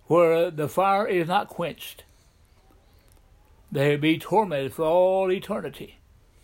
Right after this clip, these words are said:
So I ask you today, if you're not saved, call upon Christ, that you are a sinner,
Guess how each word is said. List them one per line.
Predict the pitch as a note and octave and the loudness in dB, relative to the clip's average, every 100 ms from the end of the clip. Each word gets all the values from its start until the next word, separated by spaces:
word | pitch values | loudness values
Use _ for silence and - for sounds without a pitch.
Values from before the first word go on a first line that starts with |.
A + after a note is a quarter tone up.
| _ - - _ _ _ _ _ - - | _ -20 -20 _ _ _ _ _ -20 -8
So | D3+ D#3 | -2 0
I | D#3 E3+ | 2 0
ask | F#3 A3 - - | 0 -2 -2 -12
you | C#3 - - _ _ _ - - - - - - | -12 -14 -20 _ _ _ -20 -20 -20 -20 -20 -12
today, | - D3 A#3 A#3+ F2+ F2+ - - - - - - - | -6 0 2 2 -2 -12 -20 -20 -20 -20 -20 -20 -8
if | C#3 | -2
you're | C#3+ G3+ G3+ | 2 4 4
not | A3 G#3 | 0 0
saved, | A3 A3+ - G#3+ - - _ - - - - - - - - - | -4 -6 -8 -14 -20 -20 _ -20 -20 -20 -20 -20 -20 -20 -20 -2
call | C#3+ E3+ G3+ | 2 4 4
upon | A3 - G#3 G#3 | 2 0 0 0
Christ, | - A2+ - - - - _ _ _ - _ _ | -4 -6 -8 -14 -20 -20 _ _ _ -20 _ _
that | - C3 E3 | -4 -4 2
you | F3 | 2
are | G#3 G3+ | 4 2
a | F3 | 0
sinner, | - A3 B3+ | -2 -2 -2